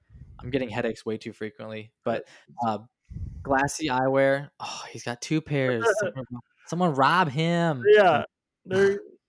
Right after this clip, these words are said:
Speaker 2: I think the next week they're dropping, like, a breast cancer one. They're pink. I'm gonna
Speaker 1: I'll
Speaker 2: get
Speaker 1: get
Speaker 2: some.
Speaker 1: that.
Speaker 2: I'm getting some.
Speaker 1: Let's get that.
Speaker 2: I will.
Speaker 1: Uh, uh, and then we'll stream, and then when I get the stream going, we'll rock them.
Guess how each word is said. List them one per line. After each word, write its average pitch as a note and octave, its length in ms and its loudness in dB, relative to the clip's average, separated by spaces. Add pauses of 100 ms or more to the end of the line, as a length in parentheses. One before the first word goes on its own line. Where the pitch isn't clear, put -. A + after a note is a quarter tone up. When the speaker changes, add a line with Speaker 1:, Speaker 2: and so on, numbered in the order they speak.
(120)
Speaker 2:
I E3+ 80 -6
think G3+ 160 0
the F#3 60 -4
next F#3 280 -2
week G3+ 200 2
they're F#3 80 -2
dropping, F3 420 2
like, E3+ 180 -2
a E3+ 160 2
breast E3+ 340 -2
cancer F#3 360 -4
one. G3 200 -2
They're F#3+ 120 -2
pink. G#3 420 0 (960)
I'm D#3+ 80 -6
gonna D3+ 140 -2
Speaker 1:
I'll A2+ 100 0
Speaker 2:
get - 60 -8
Speaker 1:
get - 120 -6
Speaker 2:
some. - 80 -12 (220)
Speaker 1:
that. - 160 -12 (120)
Speaker 2:
I'm D#3+ 140 -14
getting D3 180 -14
some. - 320 -18 (300)
Speaker 1:
Let's C3+ 180 -2
get B2 220 -2
that. G2+ 280 -6 (340)
Speaker 2:
I D3 140 -10
will. C#3+ 320 -6
Speaker 1:
Uh, B2 240 0 (560)
uh, B2 280 -4
and B2 120 -6
then B2+ 80 -4
we'll C3 100 0
stream, B2+ 300 -8
and B2 80 -6
then B2 100 -6
when C3 100 -2
I - 20 0
get C3 100 -2
the C3 80 -2
stream C3 280 -6
going, D3 200 0
we'll C#3+ 140 -2
rock D3 320 0
them. A#2+ 240 -2